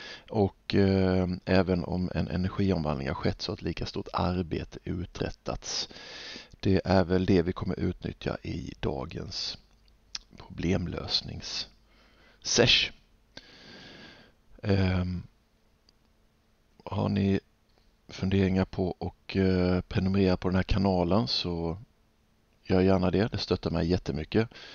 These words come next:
Och, eh, tumma gärna videon om ni tycker att, eh, det är bra grejer som jag gör. Det uppskattas och det hjälper mig att, eh, göra fler sånt här material. Okej, eh, jag tror det är dags att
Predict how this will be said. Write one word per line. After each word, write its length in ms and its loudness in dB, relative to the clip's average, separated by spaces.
Och, 540 -10
eh, 320 2
tumma 320 2
gärna 220 2
videon 460 0
om 140 -6
ni 80 -2
tycker 300 -6
att, 360 -8
eh, 240 2
det 140 -4
är 60 2
bra 260 -2
grejer 360 -4
som 240 -8
jag 100 -10
gör. 180 -10
Det 100 -2
uppskattas 640 -6
och 140 -10
det 80 -2
hjälper 300 -6
mig 240 -8
att, 300 -16
eh, 400 -2
göra 280 4
fler 260 -2
sånt 200 -6
här 180 -4
material. 540 -8
Okej, 420 10
eh, 500 12
jag 200 6
tror 200 4
det 140 4
är 140 4
dags 540 0
att 260 -8